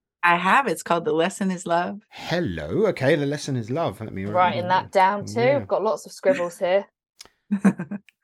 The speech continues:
Speaker 2: But I forgot my earphones today, and I went to Tesco's without, and that normally fills me with dread because it gives, having earphones in gives you an out. Like, if people no-, if I notice someone and then they notice me,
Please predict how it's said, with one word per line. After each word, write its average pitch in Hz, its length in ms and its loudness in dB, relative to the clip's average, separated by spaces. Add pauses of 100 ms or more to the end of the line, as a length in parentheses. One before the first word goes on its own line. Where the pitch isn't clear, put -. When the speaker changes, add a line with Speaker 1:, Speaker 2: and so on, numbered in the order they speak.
(100)
Speaker 2:
But 156 80 6
I 156 80 6
forgot 190 400 8
my 143 160 6
earphones 120 400 2
today, 120 240 2
and 147 100 4
I 156 40 2
went 165 160 4
to - 120 -2
Tesco's 147 280 4
without, 147 200 6
and 135 80 4
that 156 120 4
normally 160 260 6
fills 147 260 4
me 139 140 2
with 131 160 0
dread 143 260 4
because 120 220 -4
it 127 100 -2
gives, 139 280 0 (180)
having 151 260 2
earphones 143 400 4
in 123 140 2
gives 123 140 -2
you 123 100 2
an 123 80 0
out. 120 340 0
Like, 117 220 -2
if 113 100 -14
people 131 300 0
no-, 123 240 2
if 117 140 -6
I 139 120 4
notice 131 320 2
someone 117 320 -2
and 117 140 -2
then 117 80 0
they 120 140 2
notice 120 320 -2
me, 113 380 -2